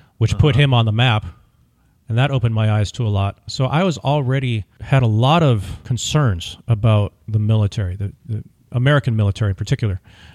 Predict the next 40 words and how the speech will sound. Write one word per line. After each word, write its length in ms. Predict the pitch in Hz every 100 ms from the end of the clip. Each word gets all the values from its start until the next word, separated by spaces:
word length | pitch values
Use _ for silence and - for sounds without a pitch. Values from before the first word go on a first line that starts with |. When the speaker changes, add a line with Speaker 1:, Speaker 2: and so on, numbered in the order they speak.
| _
Speaker 1:
being 260 | - 113 113
a, 180 | 98 92
like, 180 | 110 104
Speaker 2:
Right. 80 | 104 104
Speaker 1:
this 140 | - - 110
global 500 | 107 117 127 117 101 _
police 320 | - 113 117 -
force. 460 | 110 92 - - _ -
Speaker 2:
And 120 | 143
you, 120 | 151 175
you 160 | 175
didn't 160 | 190 180
want 140 | 170
to 60 | 160
be 100 | 151
part, 300 | - - 175
<laughs> 20 |
you 80 | 214
didn't 240 | - 233 -
want 60 |
to 40 | 156
be 100 | 139
part 260 | - 165
of 80 | 147
a 60 | 127
global 320 | 143 139 147
police 340 | 165 214 285
force. 460 | - 110 95 - - - - -
Speaker 1:
I, 200 | 131 131
I 20 |
think 200 | 175 165
I 40 |
rationalized 640 | 127 131 139 151 131 120 107
it 80 | 113
at 120 | 110
the 60 |
time, 260 | - 120 110
saying, 320 | - 117 113
"Well, 220 | 120 127
I'm, 200 | 120 120